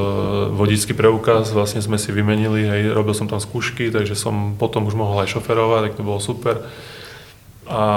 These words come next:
neviem, no, tak sme, fakt to bolo, neboli tam nejaký, že extra, bol som tam krátko, hej, ale, ale ten taký, ten taký život, hej, že fakt robíš to, čo ťa baví, a máš to ako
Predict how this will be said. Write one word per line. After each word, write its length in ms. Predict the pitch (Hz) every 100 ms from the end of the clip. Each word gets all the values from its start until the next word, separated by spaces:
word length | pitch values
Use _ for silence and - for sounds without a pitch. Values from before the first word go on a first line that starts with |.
| 104 104 104 104
neviem, 320 | 120 135 95
no, 160 | 98 98
tak 200 | 104 95
sme, 240 | 98 101 - - - - - - - - - - -
fakt 180 | 104 -
to 60 | 107
bolo, 480 | 107 107 104 104 - - - 113
neboli 360 | 110 117 113
tam 160 | 113 104
nejaký, 260 | 104 101 101
že 100 | 101 113
extra, 400 | 110 - 107 107
bol 120 | 117
som 120 | 117
tam 120 | 107
krátko, 400 | 120 113 107 104 98
hej, 240 | 104 107
ale, 360 | 104 104 104 - - -
ale 200 | 113 107
ten 120 | 113 110
taký, 400 | 107 117 110 107 - - - - - - -
ten 120 | 110
taký 240 | 113 - 107
život, 320 | 120 110 104
hej, 160 | 107 110
že 160 | 107 104 104 107 107 - -
fakt 400 | 117 - - -
robíš 400 | - 113 107 104
to, 80 | 131
čo 120 | 123
ťa 80 | 110
baví, 440 | 107 110 127 147 147 - - - -
a 140 | 139 117 107 107 107 104 107 104 - -
máš 260 | 120 113 -
to 80 | 110
ako 120 | 107